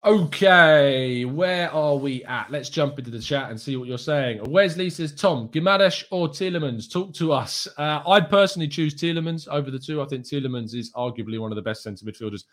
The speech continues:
in the Premier League, uh, right now. And on, based on kind of the quality that he's shown since moving from Monaco, I think he would transition almost immediately. We would be, you know,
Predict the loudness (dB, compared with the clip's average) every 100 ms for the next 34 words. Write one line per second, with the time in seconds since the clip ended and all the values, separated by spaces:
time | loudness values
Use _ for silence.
0 | _ _ _ -2 0 0 0 0 0 0
1 | -2 -8 -8 -4 -2 -2 -4 -4 -6 -6
2 | -6 -4 -4 -4 -8 -8 -8 -10 -8 -8
3 | -8 -8 -12 -10 -12 -12 -8 -6 -6 -8
4 | -10 -6 -4 -4 -8 -8 -4 -2 -2 -6
5 | -6 -4 -4 -4 -4 -4 -8 _ _ -10
6 | -8 -6 -6 -6 -6 -4 -4 -4 -2 -2
7 | 0 0 -2 -4 -6 -4 -2 -2 -4 -6
8 | -8 _ -6 -4 -4 -8 -12 _ _ _
9 | -6 -4 -6